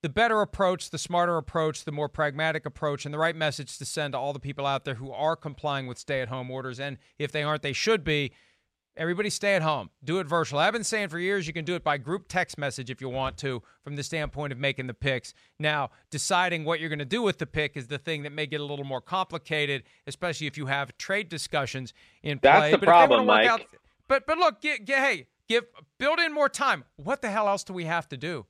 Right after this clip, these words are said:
Speaker 1: Chris? Go back to fifteen minutes for round one. What else are we doing?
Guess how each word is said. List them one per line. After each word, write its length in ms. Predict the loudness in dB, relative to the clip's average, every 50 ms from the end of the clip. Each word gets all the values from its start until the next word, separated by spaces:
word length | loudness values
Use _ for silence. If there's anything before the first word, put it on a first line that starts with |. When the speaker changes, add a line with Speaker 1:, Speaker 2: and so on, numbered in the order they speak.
| _ _ _ _
Speaker 1:
Chris? 300 | -4 -4 -4 -4 -6 -10 _ _ _
Go 140 | _ -2 2
back 240 | 2 2 0 2 -2
to 80 | -6 -6
fifteen 480 | -4 -4 -4 -4 -4 -6 -6 -4 0
minutes 380 | 0 0 0 0 -4 -8 -14 -20 _ _ _ _
for 140 | -4 -2 0
round 360 | 2 2 2 2 2 -2 -2
one. 340 | 0 2 2 2 2 0 -4 -10 -20 _ _
What 260 | _ 0 2 2 4 4
else 300 | 4 2 2 0 0 -2
are 60 | -2
we 180 | -2 -4 -2
doing? 360 | 0 2 2 4 4 2 2